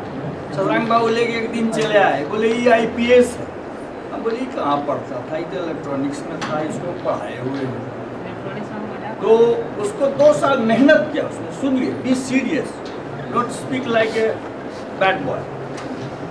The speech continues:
आप क्या कहा अमरदीप? हम, मैं बहुत अच्छा नहीं था। अरे अच्छा बुरा तो ये कंपैरेटिव वर्ड है ना, रिलेटिव। आप बहुत अच्छे हैं तब तो यहाँ हैं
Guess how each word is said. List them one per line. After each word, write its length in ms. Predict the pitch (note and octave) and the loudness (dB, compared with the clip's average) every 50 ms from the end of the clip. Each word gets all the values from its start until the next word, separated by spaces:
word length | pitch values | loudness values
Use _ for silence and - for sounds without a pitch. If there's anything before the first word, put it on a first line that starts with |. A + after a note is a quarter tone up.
| E3 E3 E3+ - - G3+ - - G#3 G#3 - - - - - - - - - - - - | -8 -8 -6 -6 -4 -4 -4 -2 -4 -4 -4 -6 -6 -6 -6 -6 -6 -6 -8 -8 -6 -2
आप 260 | B3+ A3 G#3+ B3 B3+ - - - - - - | 2 4 4 4 2 0 -4 -6 -8 -2 0
क्या 120 | C4+ C4+ | 0 0
कहा 300 | C4+ - A#3+ G#3 F#3+ F3 | 0 0 -2 -2 -2 0
अमरदीप? 560 | E3+ E3+ E3 E3+ D#3 C#3+ B2+ C3 C3 B2+ A#2+ - - - - - - - - - - - - | 0 0 -2 -2 -4 -4 -2 -2 -2 -4 -4 -6 -8 -8 -8 -8 -8 -8 -10 -10 -8 -6 -6
हम, 320 | - G3+ G3+ G3 F#3+ G3 G#3+ | -4 -4 -4 -6 -6 -2 -2
मैं 140 | A3 G3+ F#3+ | -2 0 4
बहुत 260 | G3 G3+ G#3 G#3 G3+ | 4 4 4 4 2
अच्छा 300 | - - - - G3 G3 | -2 -4 0 2 2 4
नहीं 300 | F#3+ F#3+ E3 E3+ E3 C#3 | 4 2 2 0 0 -2
था। 220 | - - - - - - - - - - - - - - - - - - - - - - - - - | -2 -6 -8 -8 -10 -10 -10 -10 -10 -8 -10 -8 -10 -10 -10 -8 -8 -8 -8 -8 -8 -8 -8 -6 -2
अरे 340 | F#3 G#3+ B3+ C4 B3+ - - - - - | 2 4 4 4 2 2 -2 -6 -2 -2
अच्छा 440 | D#3 D3+ - - - F#3+ G#3+ A#3+ A#3+ | -2 -2 -2 -6 0 2 4 4 4
बुरा 380 | - - E3+ F3+ F#3+ G#3+ A3+ | 2 0 0 4 4 4 4
तो 160 | A3+ A3+ A#3+ A#3 | 4 2 -2 -4
ये 240 | A#3 A3+ A#3+ B3+ | -4 -2 -2 -2
कंपैरेटिव 880 | B3 A#3 - - G#3 G#3+ - - - G3 A3 G#3+ - - - - - E3+ | -4 -4 -4 -6 -4 -4 -4 -4 -4 -4 -4 -4 -4 -4 -4 -2 2 4
वर्ड 140 | D#3 D3 - | 4 4 4
है 260 | - - - - C3+ | 2 -4 -6 -6 -4
ना, 180 | - C4 - - - | -4 -2 -2 -2 0
रिलेटिव। 680 | C#3+ E3 F#3 G3 G3+ G3 - F#3+ G3+ A3 A3 - - - - - - - - - - - - - - - - - - - C#3 C#3+ C#3+ C3 - - - - D#3 D3+ C#3+ C#3+ C#3 C#3 - | 0 6 8 8 8 8 6 4 2 2 0 0 -2 -6 -6 -8 -8 -8 -8 -10 -8 -8 -8 -8 -6 -4 -4 -4 -2 -2 -2 -2 -2 -2 -2 -4 -4 -4 -4 -4 -4 -4 -2 2 4
आप 200 | - - - - | 6 6 6 6
बहुत 440 | - - G3+ G3+ A#3+ C4 B3+ - | 6 6 6 6 6 6 4 4
अच्छे 320 | A#3 - - - - A#3 A#3+ | 0 0 0 -2 0 2 2
हैं 200 | A#3+ A#3+ - A#3 | 2 2 2 2
तब 200 | A#3 A#3+ - C4+ C#4 | 2 0 2 2 2
तो 80 | C4+ | 2
यहाँ 420 | C4 B3 A3 D#3+ D#3+ D3+ - - - | 4 4 4 4 4 2 2 2 0
हैं 300 | D4 D#4 F4 D#4 - - | 0 0 2 0 0 -4